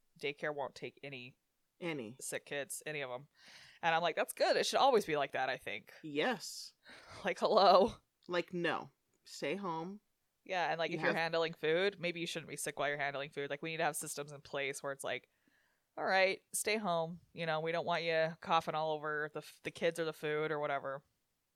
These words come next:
Speaker 2: Yep.
Speaker 1: Instead of being like, "Well, you'll figure it out."
Speaker 2: Yeah. It'll be fine. Just, do you ever, did you ever, like, memorize that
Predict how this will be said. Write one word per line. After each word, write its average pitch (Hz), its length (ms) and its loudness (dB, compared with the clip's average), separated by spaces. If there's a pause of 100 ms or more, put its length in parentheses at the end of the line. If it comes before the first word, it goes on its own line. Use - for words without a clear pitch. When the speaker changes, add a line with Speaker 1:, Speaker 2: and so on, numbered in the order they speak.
(360)
Speaker 2:
Yep. 156 220 -16 (800)
Speaker 1:
Instead 185 240 -2
of 175 80 2
being 175 140 -2
like, 175 200 -4
"Well, 392 140 0
you'll 392 140 2
figure 185 360 2
it 147 80 4
out." 131 300 2 (240)
Speaker 2:
Yeah. 269 180 -4 (800)
It'll 330 100 -4
be 254 60 0
fine. 165 480 0 (880)
Just, - 340 -6 (560)
do 220 100 -2
you 247 140 4
ever, 240 120 2
did 247 160 0
you 302 80 2
ever, 262 180 6
like, 175 260 4
memorize 160 480 0
that 143 360 2